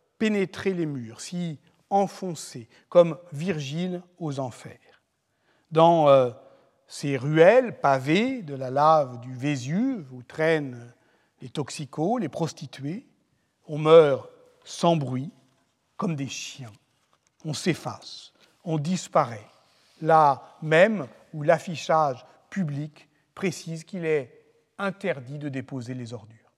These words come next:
Voilà le retour de l'homo sacer,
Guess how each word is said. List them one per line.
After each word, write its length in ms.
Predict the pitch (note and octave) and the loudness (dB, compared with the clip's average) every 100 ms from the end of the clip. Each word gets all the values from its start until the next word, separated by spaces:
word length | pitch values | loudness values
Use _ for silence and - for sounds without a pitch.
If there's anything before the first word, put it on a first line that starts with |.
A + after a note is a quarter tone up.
| _ _ _ _ _ _ _ _ _ _ _ _ - | _ _ _ _ _ _ _ _ _ _ _ _ -10
Voilà 320 | C#3+ D3+ E3 | 4 8 8
le 220 | C#3+ A#2+ - - | 6 -2 -10 -18
retour 560 | C#3 D#3 D#3 - A3 G#3 | -6 -4 -4 -4 -2 -2
de 260 | E3+ D#3 C#3+ | -2 -2 -4
l'homo 580 | D3 D#3 E3 E3 F3+ F3+ | -8 -8 -4 -4 -4 -10
sacer, 560 | - D3 - C3 C3+ | -14 -14 -10 -10 -10